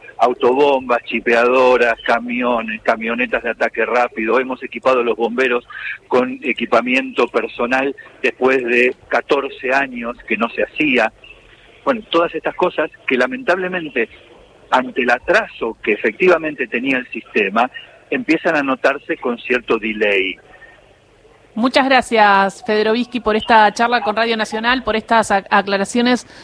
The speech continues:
Speaker 2: respecto a los focos y la situación que se está viviendo. Eh, y bueno, muy importante entonces, hoy hubo una capacitación de todos los diputados y diputadas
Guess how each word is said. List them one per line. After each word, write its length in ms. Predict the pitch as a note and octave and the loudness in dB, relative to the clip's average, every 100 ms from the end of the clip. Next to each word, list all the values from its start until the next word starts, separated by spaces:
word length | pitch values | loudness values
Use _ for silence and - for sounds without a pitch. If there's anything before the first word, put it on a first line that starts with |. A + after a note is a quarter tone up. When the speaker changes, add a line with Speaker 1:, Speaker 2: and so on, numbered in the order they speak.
| - | -20
Speaker 2:
respecto 400 | - G#3+ B3 A#3 | 0 2 2 2
a 20 | A#3 | 4
los 140 | G#3+ | 4
focos 420 | - B3+ C4 C4 | 4 4 4 4
y 280 | - G#3 G3+ | 0 -2 0
la 120 | G3 | 0
situación 440 | F#3+ G#3 G3+ A#3 A3+ | 0 -2 -2 0 0
que 80 | |
se 80 | A3 | 0
está 160 | G3+ A3 | 2 4
viviendo. 580 | A3 A3 A#3 B3 C4+ C#4+ - - - | 4 2 0 4 4 2 -4 -20 -8
Eh, 260 | - G#3+ G#3+ | 0 2 4
y 60 | A3+ | 4
bueno, 200 | A3+ A3 | 4 4
muy 200 | B3 C4+ | 4 4
importante 480 | A#3+ A#3 A#3+ A#3+ | 4 4 2 4
entonces, 640 | A#3 A3+ A#3+ B3 C4 B3+ - - | 0 4 4 6 6 4 2 4
hoy 380 | A#3 B3 C4 - | 8 8 4 -2
hubo 160 | A#3+ | -2
una 160 | B3 A#3 | 0 2
capacitación 680 | A3 G3+ G3+ G3+ G#3 A#3 A#3 | 2 2 0 -2 -4 -2 0
de 80 | A3 | 2
todos 200 | A#3+ A#3 | 2 2
los 80 | |
diputados 560 | G#3+ G3 G3+ A3 A#3 G#3+ | 0 -4 0 4 4 2
y 60 | G#3+ | 0
diputadas 720 | G#3 - G3+ A3+ A3+ A#3 | -2 0 4 6 6 4